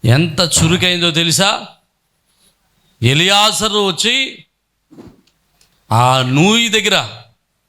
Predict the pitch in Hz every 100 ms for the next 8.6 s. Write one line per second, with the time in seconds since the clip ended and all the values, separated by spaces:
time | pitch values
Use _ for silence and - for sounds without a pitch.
0 | _ 110 139 185 190 190 190 190 175 151
1 | 113 104 _ _ - 127 175 202 196 147
2 | 160 185 190 185 185 180 165 190 208 285
3 | 247 151 _ _ _ _ 123 156 208 208
4 | - 185 170 156 180 208 208 190 175 233
5 | 269 294 190 - _ _ 113 139 156 170
6 | 175 170 165 208 233 190 - _ 175 185
7 | _ _ _ _ _ _ _ _ _ 117
8 | 127 147 156 151 139 110